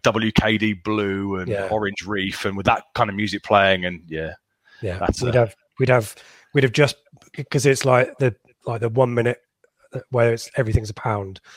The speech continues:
Speaker 2: So
Speaker 1: Yeah.
Speaker 2: we'd have four
Speaker 1: We'd
Speaker 2: bottles of B K Orange and holding them all in our hands like that. And, um, yeah, trying to be cool. Yep. Those are the days.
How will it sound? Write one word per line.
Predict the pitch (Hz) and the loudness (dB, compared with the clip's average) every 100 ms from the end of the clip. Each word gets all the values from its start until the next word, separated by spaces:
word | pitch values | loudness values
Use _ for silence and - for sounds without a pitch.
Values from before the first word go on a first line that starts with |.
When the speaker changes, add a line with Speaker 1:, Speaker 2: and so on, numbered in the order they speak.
| - - | -14 -4
Speaker 2:
So | 120 | 0
Speaker 1:
Yeah. | 98 | 2
Speaker 2:
we'd | 110 | 2
have | - 110 | 0 -6
four | - - 127 | -6 -2 0
Speaker 1:
We'd | 107 98 92 | 2 0 0
Speaker 2:
bottles | 104 - _ _ - - - | -8 -12 _ _ -20 -16 -14
of | - | -12
B | 117 | -12
K | 107 107 | -6 -2
Orange | 104 101 98 95 - - _ - _ - | 0 0 -2 -8 -10 -12 _ -20 _ -4
and | 101 101 - - _ | -4 -4 -10 -16 _
holding | - 120 107 | 2 2 2
them | 104 98 - _ _ | -4 -8 -16 _ _
all | 123 107 | 0 0
in | 101 | 0
our | |
hands | 98 92 | -2 -4
like | 104 | -8
that. | 104 104 - - - - _ | -6 -8 -12 -20 -20 -20 _
And, | 104 101 | -4 -4
um, | 101 | -4
yeah, | 120 107 95 - _ _ | 0 2 2 -4 _ _
trying | - | -10
to | 104 | -6
be | 104 | -6
cool. | - 95 _ _ _ | -8 -12 _ _ _
Yep. | 175 - _ _ - - | 0 0 _ _ -20 -2
Those | 139 143 127 | 4 4 2
are | |
the | 113 | -2
days. | 98 | -2